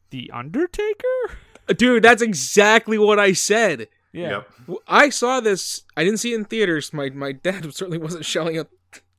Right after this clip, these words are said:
Speaker 2: theater money for this kind of movie. And he was right to do, not do that.
Speaker 1: <laughs>
Speaker 2: But when it hit video, uh, I absolutely watched this. And when we saw The Undertaker, my brother and I instantly knew who it was. We were like,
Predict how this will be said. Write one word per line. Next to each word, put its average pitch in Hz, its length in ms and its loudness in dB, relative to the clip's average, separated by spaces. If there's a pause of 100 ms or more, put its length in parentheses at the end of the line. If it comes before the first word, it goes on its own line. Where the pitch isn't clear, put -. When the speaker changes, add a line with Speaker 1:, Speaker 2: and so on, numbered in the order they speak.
Speaker 2:
theater 175 280 -4
money 151 220 -8 (100)
for 160 80 -10
this 160 160 -10
kind 156 180 -8
of 123 80 -12
movie. 117 300 -14 (340)
And 160 300 -6 (320)
he 175 160 -6
was 160 180 -10
right 165 320 -2
to 156 60 -8
do, 170 240 -4
not 160 280 -6
do 139 140 -8
that. 117 240 -12 (100)
Speaker 1:
<laughs> 135 440 -16
Speaker 2:
But 170 240 2
when 180 180 0
it 180 140 0
hit 180 180 -6
video, 165 540 -2 (100)
uh, 139 460 -2 (160)
I 156 140 -4
absolutely 180 540 -4
watched 139 300 -4
this. 143 260 -10
And 147 360 -8 (160)
when 160 160 -4
we 180 100 -2
saw 214 220 0
The 165 120 0
Undertaker, 175 440 -2
my 160 140 -2
brother 156 240 0
and 196 80 -2
I 151 220 -4
instantly 180 440 -6
knew 160 180 -6
who 156 180 -6
it 127 80 -4
was. 220 280 -4
We 208 60 -8
were 180 60 -6
like, 139 160 -6